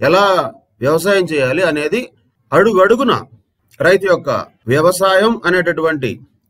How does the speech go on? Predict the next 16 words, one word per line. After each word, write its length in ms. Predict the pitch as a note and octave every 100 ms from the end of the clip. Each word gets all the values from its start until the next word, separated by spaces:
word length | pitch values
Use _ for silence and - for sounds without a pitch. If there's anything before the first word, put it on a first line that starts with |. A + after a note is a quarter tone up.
| _ -
యాక్టివిటీ 520 | F3+ G#3+ B3 A#3 G#3+
మీద 180 | F#3 F#3
monitoring 640 | G#3+ D3+ F3 A3 A3 A3
and 100 | G3+ F3
control 400 | E3+ E3+ D3 C#3 - _ _ _ _ -
ఒక 80 | C3+
థర్డ్ 360 | D3+ F#3 G#3
పార్టీ 220 | G3 F#3+
క్వాలిఫైడ్ 460 | F3+ D#3 D#3 D3 C#3+
అసెసర్కి 720 | C3 D#3 D#3+ D3+ C#3 A2+ A2+ - _ _ -
ఇవ్వడం 240 | C3 E3 D#3+
అంటే 480 | C3+ C#3 A#2+ C3+ C3+
అది 140 | C3+
రైతుకి 320 | C3 E3+ F3+
సంకెళ్ళు 420 | D#3 C#3+ D3 F#3 D3
వేసినట్టా, 640 | C#3 D#3 F#3+ F#3 A#3+ C4+